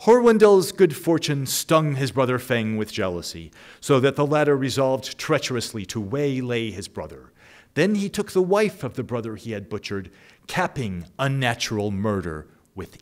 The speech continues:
incest." Well, so let's look at what we know about what's going on in Feng's mind.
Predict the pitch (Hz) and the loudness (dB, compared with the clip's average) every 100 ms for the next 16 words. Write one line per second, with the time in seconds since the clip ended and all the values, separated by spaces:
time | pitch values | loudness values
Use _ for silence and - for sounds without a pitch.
0 | - 104 80 78 - - - - - _ | -10 -8 -8 -8 -8 -10 -16 -18 -18 _
1 | _ _ _ _ _ _ _ _ - 165 | _ _ _ _ _ _ _ _ -8 -2
2 | 170 196 180 - - - _ 165 180 226 | 4 4 4 -2 -20 -20 _ -6 -4 -2
3 | - - 165 160 131 113 127 117 - 123 | -6 -4 -4 -2 -6 -6 -6 -6 -6 -8
4 | 120 104 107 104 95 90 98 90 - - | -6 -6 -6 -6 -8 -10 -8 -10 -8 -10
5 | 98 92 92 92 92 85 82 80 _ 110 | -8 -8 -10 -12 -14 -14 -16 -18 _ -12
6 | 95 - 85 90 110 101 80 80 | -10 -8 -8 -8 -8 -8 -8 -14